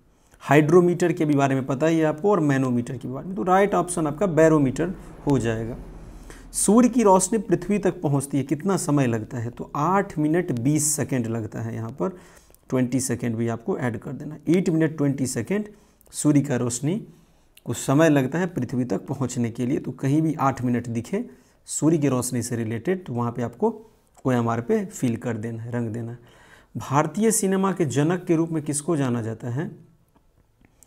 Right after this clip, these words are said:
देखिए, इसमें थोड़ा मुझे कन्फ्यूजन लग रहा है, पृथ्वीराज कपूर होना चाहिए, इसको आपको चेक कर लेना है। इस क्वेश्चन में थोड़ा डाउट है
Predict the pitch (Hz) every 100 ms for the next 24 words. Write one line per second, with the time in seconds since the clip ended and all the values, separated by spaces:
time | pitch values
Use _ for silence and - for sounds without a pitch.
0 | _ _ - 147 143 123 131 135 151 147
1 | 156 156 135 147 127 131 120 151 160 165
2 | 196 196 - 143 131 170 160 175 156 147
3 | 131 123 131 151 147 196 - - - 147
4 | 123 - 143 127 - - 123 120 113 110
5 | 117 170 - - _ _ _ 147 143 143
6 | 143 135 127 123 117 110 127 120 147